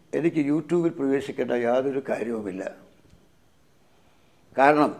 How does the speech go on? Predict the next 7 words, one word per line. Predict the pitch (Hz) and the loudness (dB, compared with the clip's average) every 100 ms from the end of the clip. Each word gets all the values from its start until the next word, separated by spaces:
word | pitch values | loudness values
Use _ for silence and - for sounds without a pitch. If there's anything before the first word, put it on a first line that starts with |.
| - - _ _ _ _ - _ | -16 -20 _ _ _ _ -20 _
പരദൂഷണവും | 139 160 190 220 202 220 214 220 - - - | 4 6 6 6 6 6 6 4 -2 -4 4
കള്ളത്തരവും | 151 214 220 214 220 214 | 8 6 6 6 6 8
പറഞ്ഞ് | 185 180 196 202 - - - - - - _ | 6 6 4 0 -4 -18 -20 -20 -20 -20 _
മിനിറ്റിന് | 135 220 233 240 | 2 4 4 4
മിനിറ്റിന്, | 240 214 214 220 170 | 4 6 4 4 2
മിനിറ്റിന് | 202 240 240 247 | 4 4 6 6
മിനിറ്റിന് | 220 214 254 254 247 | 6 6 6 8 8